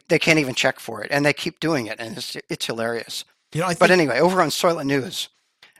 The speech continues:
Speaker 1: uh, Monday, they post-, somebody posted a story on Soylent News. You can look up Linux Package Zeitgeist. That's the title of the story. And they're quoting a, a Dev One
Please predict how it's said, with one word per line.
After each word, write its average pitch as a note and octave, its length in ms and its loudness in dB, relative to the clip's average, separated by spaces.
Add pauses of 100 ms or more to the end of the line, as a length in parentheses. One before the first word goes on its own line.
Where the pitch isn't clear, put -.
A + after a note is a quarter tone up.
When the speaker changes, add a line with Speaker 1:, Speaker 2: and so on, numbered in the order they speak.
(140)
Speaker 1:
uh, B2+ 360 8
Monday, D#3 440 4
they B2 140 -2
post-, - 460 -2
somebody C#3 360 4
posted C3 360 -2
a A#2 40 -6
story B2 360 -4
on A#2 100 -4
Soylent B2 380 -4
News. A2+ 300 -8
You C3 60 -10
can C3+ 140 -4
look C3+ 180 -4
up B2+ 180 -4
Linux D3+ 460 -4
Package C3+ 540 -2
Zeitgeist. - 680 -8
That's B2+ 160 -6
the - 60 -14
title B2 280 -2
of A2+ 60 -8
the - 40 -12
story. A2 380 -8 (380)
And D3 200 4
they're D#3 80 8
quoting E3+ 380 2
a, C3+ 240 4 (160)
a C#3 80 0
Dev C3+ 280 4
One A#2 480 -4